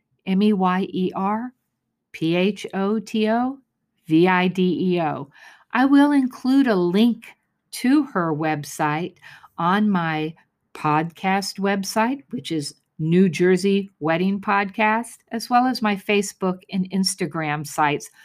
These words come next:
And they're both called New Jersey Wedding Podcast. I will also be posting pictures and a video that I took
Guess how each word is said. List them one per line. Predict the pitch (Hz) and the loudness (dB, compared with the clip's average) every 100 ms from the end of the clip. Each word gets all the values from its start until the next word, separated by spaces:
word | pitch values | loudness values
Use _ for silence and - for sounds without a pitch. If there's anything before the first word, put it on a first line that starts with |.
| _ _ | _ _
And | 262 254 | 2 4
they're | 220 | 4
both | 269 254 202 - | 4 4 2 -4
called | - 202 180 175 175 - _ _ _ _ - | -2 2 2 2 -2 -8 _ _ _ _ -2
New | 170 208 | 2 2
Jersey | 185 180 170 185 185 | 2 0 0 0 -2
Wedding | 175 180 175 160 | 0 0 -2 -6
Podcast. | 156 151 143 - 139 135 135 - _ 131 - _ | -6 -6 -6 -6 -6 -6 -10 -20 _ -20 -20 _
I | 185 | -4
will | 175 180 | -4 -2
also | 175 170 - 185 | 0 0 -2 -6
be | 156 160 | -6 -8
posting | 156 185 170 - 151 147 147 - | -6 -6 -6 -6 -6 -6 -8 -10
pictures | - 196 - 226 302 349 - - | -6 -6 -2 0 0 -2 -10 -4
and | 233 | -2
a | 277 | 0
video | 233 320 320 196 151 151 | 0 0 2 2 2 0
that | 185 175 | 0 2
I | 180 190 - | 0 -2 -6
took | 160 156 | -6 -6